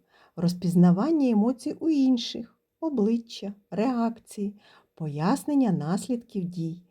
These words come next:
як емоції і дії можуть впливати на оточуючих.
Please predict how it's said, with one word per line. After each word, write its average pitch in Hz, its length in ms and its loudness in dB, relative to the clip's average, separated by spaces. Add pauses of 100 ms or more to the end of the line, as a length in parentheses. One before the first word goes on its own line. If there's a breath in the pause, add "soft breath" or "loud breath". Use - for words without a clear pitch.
(120)
як 156 340 -6
емоції 156 760 -4
і 147 60 -6
дії 180 440 0
можуть 170 500 -2
впливати 160 540 -6
на 170 180 0
оточуючих. 180 1000 -8